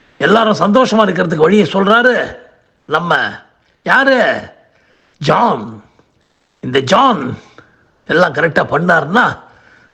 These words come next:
சந்தோஷமா இருக்கலாமே அப்படின்னு சொல்லிட்டு அமெரிக்காவுக்கு போறதுக்காக இந்த பெண்ணுக்கும் பல ஆசைகளை மனசுல அடக்கி வச்சிருக்குது. இளைஞன் ஜான்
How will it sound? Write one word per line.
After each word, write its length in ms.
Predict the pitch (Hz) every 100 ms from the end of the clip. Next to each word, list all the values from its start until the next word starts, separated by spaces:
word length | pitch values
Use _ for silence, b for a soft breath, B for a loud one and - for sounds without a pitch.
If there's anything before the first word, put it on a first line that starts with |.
| b -
சந்தோஷமா 500 | 123 143 165 180 185
இருக்கலாமே 500 | 170 208 220 233 269 226 - B B B _
அப்படின்னு 380 | 127 131 151 151
சொல்லிட்டு 460 | 147 165 170 202 339 208 - - b b b b b b b b b
அமெரிக்காவுக்கு 560 | 139 151 156 156 143 113
போறதுக்காக 640 | 123 156 156 170 170 180 220
இந்த 220 | 175 165
பெண்ணுக்கும் 580 | - 240 262 - 262 170 101 - _ b b b b -
பல 100 | 185 185
ஆசைகளை 420 | 208 214 214 185
மனசுல 400 | 165 185 196 160
அடக்கி 220 | 165 214
வச்சிருக்குது. 500 | 170 175 160 156 220 208 - - _ b b b b b b _ _ -
இளைஞன் 500 | 156 220 226 233 185
ஜான் 360 | 160 220 247